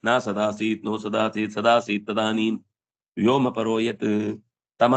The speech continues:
ಆಸೀತ್ ಗುಳ್ಹಮಗ್ರೆ" ಅಂತ ಒಂದು ನಾಸ-, ನಾಸದೀಯ ಸೂಕ್ತದ ಪೂರ್ಣ ವಿವರಣೆ ಈ ಪದ್ಯದಲ್ಲಿ ಬಂದಿದೆ. ಆದಿ ಕಾರಣ,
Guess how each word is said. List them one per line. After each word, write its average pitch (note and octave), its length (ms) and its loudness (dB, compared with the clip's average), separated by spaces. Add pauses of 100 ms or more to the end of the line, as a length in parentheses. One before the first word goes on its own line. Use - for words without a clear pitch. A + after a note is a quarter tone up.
(120)
ಆಸೀತ್ G#2 440 -2
ಗುಳ್ಹಮಗ್ರೆ" G#2+ 720 0 (400)
ಅಂತ B2 200 -2 (1040)
ಒಂದು A2 220 -2 (760)
ನಾಸ-, A#2 420 -2 (160)
ನಾಸದೀಯ A#2+ 540 0
ಸೂಕ್ತದ B2 520 -2 (720)
ಪೂರ್ಣ F3 600 2
ವಿವರಣೆ C#3 540 2 (1300)
ಈ C3 120 -4 (440)
ಪದ್ಯದಲ್ಲಿ A#2 520 0
ಬಂದಿದೆ. G2 380 -10 (1080)
ಆದಿ B2 280 0
ಕಾರಣ, G2 400 -4